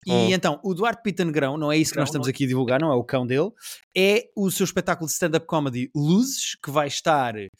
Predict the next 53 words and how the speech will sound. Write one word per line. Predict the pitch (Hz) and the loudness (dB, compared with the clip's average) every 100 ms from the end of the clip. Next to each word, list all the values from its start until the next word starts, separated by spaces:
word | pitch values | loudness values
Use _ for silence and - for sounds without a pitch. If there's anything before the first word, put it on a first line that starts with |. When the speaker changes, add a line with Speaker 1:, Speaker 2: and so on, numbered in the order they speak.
| - - | -20 -14
Speaker 1:
se | - 151 | -2 2
eu | |
não | 147 | 2
estou | - 143 | 2 2
em | 139 143 | 4 4
erro, | 127 127 | 2 0
no | 131 | 0
dia | 139 131 | 0 0
catorze | 139 - 165 139 117 | -4 -2 -2 -2 -4
de | 117 | -6
maio. | 123 120 123 127 131 143 156 | -4 -2 -2 -2 -2 -2 -2
Não | 190 | -2
acreditem | 190 180 175 180 | -2 -2 -2 -2
na | 156 | 0
data | 151 147 | 0 0
porque | 135 | -4
eu | 151 | -6
não | 139 | -4
tenho | 147 | -6
a | |
certeza | 127 131 143 | -6 -2 -2
do | 131 | -2
que | 123 | -4
estou | 139 | -4
a | |
dizer, | 131 123 147 170 - - - | -2 -2 -2 -2 -10 -16 -2
mas | 180 | 2
Speaker 2:
É, | 151 | 4
eu | |
Speaker 1:
vai | 165 | 4
Speaker 2:
também | 160 | 4
Speaker 1:
estar | 165 | 2
Speaker 2:
não | |
Speaker 1:
no | 151 | 2
Speaker 2:
tenho | 143 | -2
Speaker 1:
Vilaré, | 139 135 147 | 0 2 2
Speaker 2:
certeza. | 185 214 | 2 2
Speaker 1:
comprem | - 208 220 | 0 0 0
bilhetes. | 226 208 - - _ _ _ _ _ - | 0 -4 -6 -14 _ _ _ _ _ -8
Speaker 2:
É, | 110 120 | -2 -2
no | 127 | 0
Vilaré, | 147 151 135 | 2 2 2
não | 107 | 0
é? | 120 - _ - | -6 -12 _ -6
Eh, | 113 110 110 104 | -2 -2 -4 -2
pá, | 135 | -4
sim, | - 147 | -4 -8
vão | 143 | -6
ver | 143 139 | -6 -4
o | |
Duarte, | 120 123 - | -2 -2 -4
que | 131 | -6
ele | 127 127 123 | -4 -4 -6